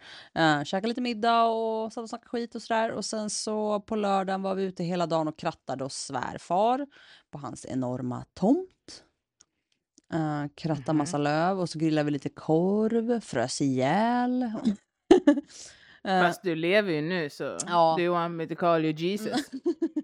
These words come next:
Speaker 2: Messiah.
Speaker 1: Ja, nej, men sen så bjöd de på middag sen på kvällen också. Så då var vi där hela dagen från klockan, från klockan tolv. Sen söndag var det,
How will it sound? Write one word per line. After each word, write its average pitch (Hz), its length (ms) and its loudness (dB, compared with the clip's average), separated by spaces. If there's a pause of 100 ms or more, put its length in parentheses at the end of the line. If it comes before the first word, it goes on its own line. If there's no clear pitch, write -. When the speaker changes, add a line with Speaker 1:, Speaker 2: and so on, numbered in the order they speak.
(1200)
Speaker 2:
Messiah. 170 760 -2 (280)
Speaker 1:
Ja, 208 220 6
nej, 208 340 6
men 196 220 6 (260)
sen 220 160 6
så 196 460 6 (540)
bjöd 180 140 0
de 165 80 -2
på 151 80 -4
middag 151 240 0
sen - 160 -10
på - 60 -16
kvällen 98 340 -10
också. - 360 -12
Så - 120 -6
då 180 80 0
var 180 80 4
vi 160 100 4
där 147 280 6
hela 135 240 -8
dagen 135 280 -8
från 156 160 -16
klockan, - 280 -20 (100)
från 160 160 -14
klockan 165 220 -16
tolv. 202 260 -14
Sen - 180 -8
söndag 175 400 -6
var 151 140 -8
det, 147 220 -8